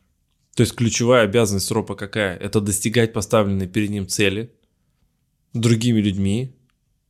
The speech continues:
который делает свою работу хорошо и с желанием. Что значит другими людьми? Это значит, у него есть команда, если нет, он её находит. Это значит, команда работает, а не он сидит, продаёт. Это значит, э,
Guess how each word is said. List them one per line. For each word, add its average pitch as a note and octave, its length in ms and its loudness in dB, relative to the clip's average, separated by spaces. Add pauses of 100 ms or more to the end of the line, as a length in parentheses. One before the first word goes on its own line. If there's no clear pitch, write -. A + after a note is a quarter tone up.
(160)
который A2 320 2
делает G#2+ 240 2
свою A2 160 -2
работу G#2 260 -2
хорошо G#2 380 -2
и A2 40 0
с G2 40 -4
желанием. F#2+ 400 -6 (500)
Что - 240 2
значит A#2 300 2
другими G#2+ 360 0
людьми? F#2+ 380 -6 (480)
Это G#2+ 100 2
значит, G#2+ 260 2
у A2+ 40 -2
него G#2+ 180 0
есть G#2 200 0
команда, G#2 420 2
если F#2 280 -4
нет, A#2+ 200 2
он F#2+ 160 -2
её G2 120 -2
находит. G#2 500 -8 (760)
Это G#2 120 2
значит, G#2+ 280 0
команда A2+ 420 2
работает, G2 460 -2
а F#2 60 -4
не G2 140 0
он G#2+ 180 2
сидит, G2 320 -6
продаёт. F#2 520 -8 (1300)
Это G2+ 460 0
значит, G#2+ 680 -2
э, G2+ 520 -2